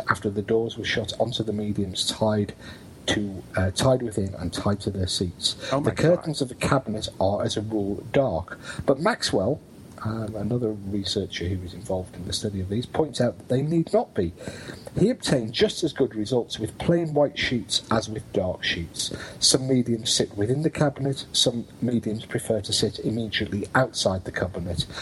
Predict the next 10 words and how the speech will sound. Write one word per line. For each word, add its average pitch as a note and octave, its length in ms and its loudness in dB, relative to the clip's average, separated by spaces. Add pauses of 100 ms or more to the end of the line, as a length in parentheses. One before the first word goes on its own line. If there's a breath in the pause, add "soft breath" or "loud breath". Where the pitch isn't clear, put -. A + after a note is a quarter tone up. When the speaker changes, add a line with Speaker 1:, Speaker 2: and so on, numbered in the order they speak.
(280 loud breath)
Speaker 1:
and A#2 240 2
most D#3+ 300 2
modern D3+ 320 2
mediums G#2+ 500 -4 (160)
have A#2+ 100 4
entirely A2 600 0 (160)
dispensed - 680 -2 (140)
with F#2+ 300 -4
the F#2 80 -2
cabinet. - 560 -2